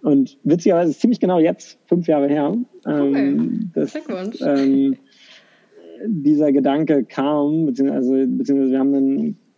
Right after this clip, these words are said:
Speaker 1: ziemlich genau im April zwei, äh, zweitausendvierzehn Pure Food gegründet und,
Speaker 2: Mhm.
Speaker 1: ähm, ja, sehr, sehr, sehr, sehr happy, dass wir diesen Weg gegangen sind.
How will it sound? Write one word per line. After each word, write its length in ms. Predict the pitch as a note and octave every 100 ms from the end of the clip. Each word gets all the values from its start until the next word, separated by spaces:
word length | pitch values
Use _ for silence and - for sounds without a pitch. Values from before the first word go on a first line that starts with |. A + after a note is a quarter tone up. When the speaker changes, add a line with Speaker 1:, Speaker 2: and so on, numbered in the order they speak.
| _
Speaker 1:
ziemlich 180 | - D3+
genau 200 | - C#3 C#3
im 60 |
April 480 | C#3 - - D#3 D3+
zwei, 340 | - C#3+ C#3+ C3+ C3+
äh, 520 | - - C3+ C3+ C3+ C3+ - -
zweitausendvierzehn 880 | - B2+ - E3 - D3 D#3+ - C#4
Pure 140 | - D#3
Food 400 | - B2+ - -
gegründet 600 | C3 C3 C3+ C#3 E3+ - -
und, 300 | C#3 C3 - _ _ - - _ _ _ E4+
Speaker 2:
Mhm. 20 | D#3
Speaker 1:
ähm, 580 | B2+ C3 B2+ B2+ B2 A#2+ - _ _ _ _ _ _ -
ja, 240 | C3+ C#3+ C3 _ -
sehr, 320 | C3 B2 C#3
sehr, 520 | C3 C3+ C3+ C3+ C#3 B2 _ _ - - _ -
sehr, 120 | C#3
sehr 140 | B2+ B2
happy, 300 | C#3+ - C3
dass 180 | B2 C3+
wir 60 |
diesen 240 | B2+ B2+ B2
Weg 160 | C3
gegangen 420 | C3 A#2 C3+ C3
sind. 260 | A#2+ B2+